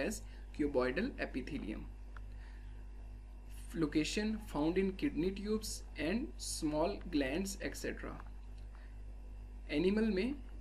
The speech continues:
ये किडनी ट्यूब्स में और स्मॉल ग्लैंड्स में प्रेजेंट होते हैं। फंक्शन क्या है इनका,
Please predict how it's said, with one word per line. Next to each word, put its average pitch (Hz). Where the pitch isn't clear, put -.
ये 156
किडनी 151
ट्यूब्स 196
में 226
और 156
स्मॉल 156
ग्लैंड्स 147
में 190
प्रेजेंट 139
होते 139
हैं। 143
फंक्शन 156
क्या 208
है 208
इनका, 208